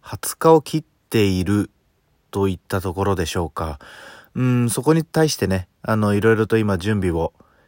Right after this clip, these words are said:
していて、えー、確認もしているんですけども、おー、特にね、この新曲、う、二曲あるんですけども、これはね、ぜひね、注目して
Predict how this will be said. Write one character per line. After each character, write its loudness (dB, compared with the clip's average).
し -20
て 0
い -2
て、 -2
え -4
ー、 -4
確 -8
認 0
も -2
し -10
て 0
い 2
る -2
ん -2
で -2
す -10
け -4
ど -2
も、 0
お 0
ー、 -8
特 -4
に 2
ね、 0
こ -6
の -2
新 -2
曲、 0
う、 0
二 0
曲 0
あ 2
る 2
ん 2
で 2
す -6
け 0
ど 2
も、 2
こ 0
れ 2
は 4
ね、 0
ぜ 4
ひ 0
ね、 2
注 -2
目 -2
し -8
て 2